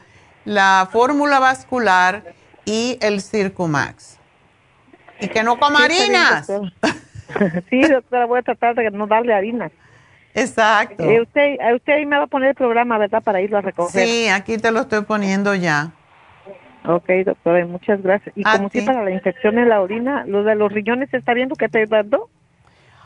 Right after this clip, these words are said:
Speaker 1: Oh,
Speaker 2: ¿El riño
Speaker 1: la
Speaker 2: support?
Speaker 1: infección en la orina puede ser por, ¿él toma alcohol?
Speaker 2: Sí, doctora.
Speaker 1: ¿Cerveza?
Speaker 2: De todo.
Speaker 1: <laughs>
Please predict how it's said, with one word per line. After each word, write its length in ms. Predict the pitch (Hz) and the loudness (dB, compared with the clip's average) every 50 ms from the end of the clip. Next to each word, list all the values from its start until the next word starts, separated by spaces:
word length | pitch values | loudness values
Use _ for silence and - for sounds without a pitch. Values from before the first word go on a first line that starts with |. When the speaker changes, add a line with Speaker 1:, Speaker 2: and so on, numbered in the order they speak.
| - - - _ _ | -20 -20 -20 _ _
Speaker 1:
Oh, 300 | - 208 208 214 220 220 | 2 4 4 4 4 4
Speaker 2:
¿El 80 | 202 170 | 2 0
riño 140 | - 240 233 | -2 -4 -2
Speaker 1:
la 160 | 185 196 208 | 0 0 0
Speaker 2:
support? 200 | 214 214 - 196 | 0 0 0 0
Speaker 1:
infección 380 | - - - - 220 220 233 240 | 0 -2 -4 -2 -2 -2 0 0
en 160 | 240 240 240 | 0 0 2
la 120 | 233 233 226 | 2 2 2
orina 540 | 226 226 233 233 226 220 208 202 196 202 | 2 0 -4 -4 -4 -2 -2 -2 -2 -2
puede 520 | - 185 185 185 190 196 208 226 233 254 262 | -4 -4 -2 0 2 2 0 0 0 -2 -4
ser 540 | 254 - - 247 240 220 214 208 202 208 196 - _ _ | -4 -4 -4 -2 0 2 2 2 0 -2 -8 -12 _ _
por, 380 | 190 185 180 180 180 180 170 - _ | -4 -2 0 0 -2 -4 -6 -12 _
¿él 220 | - 220 247 269 269 | -2 -2 -2 -2 -2
toma 360 | - 330 320 311 302 311 294 | 0 0 2 2 2 2 2
alcohol? 560 | 294 277 269 - 220 220 226 240 311 381 403 - _ _ _ _ _ _ _ _ _ _ _ _ _ _ _ _ _ _ _ _ _ - _ _ _ _ _ _ _ - | 0 -2 -2 -2 0 2 2 0 0 -2 -8 -12 _ _ _ _ _ _ _ _ _ _ _ _ _ _ _ _ _ _ _ _ _ -20 _ _ _ _ _ _ _ 0
Speaker 2:
Sí, 160 | 220 220 240 | 2 2 4
doctora. 520 | 233 240 - _ _ 175 175 160 151 131 - - 95 87 - _ _ _ _ _ _ _ _ - 180 | 2 0 -2 _ _ 2 2 2 0 -4 -6 -12 -14 -14 -16 _ _ _ _ _ _ _ _ -14 -14
Speaker 1:
¿Cerveza? 640 | - - 220 208 196 214 226 254 - 311 320 381 359 - _ _ _ _ _ _ _ _ _ - _ _ - - - - - - - - - - - - - _ | -4 -2 -2 0 2 0 0 0 0 -2 -2 -2 -4 -10 _ _ _ _ _ _ _ _ _ -20 _ _ -20 -20 -20 -20 -20 -20 -20 -20 -20 -20 -20 -20 -20 _
Speaker 2:
De 180 | - 185 196 185 | 0 0 0 0
todo. 480 | - _ 202 202 233 269 - - 180 - - - - _ _ _ _ _ _ | 0 _ 2 2 2 2 0 -6 -6 -6 -14 -18 -18 _ _ _ _ _ _
Speaker 1:
<laughs> 2000 | 269 - - - - - _ _ _ _ _ - _ _ _ _ _ _ _ _ _ _ _ _ _ - _ 196 185 - - 214 - _ 220 - _ 226 214 | -4 -4 -4 -10 -20 -20 _ _ _ _ _ -20 _ _ _ _ _ _ _ _ _ _ _ _ _ -12 _ -10 -6 -4 -4 -4 -2 _ -8 -8 _ -10 -10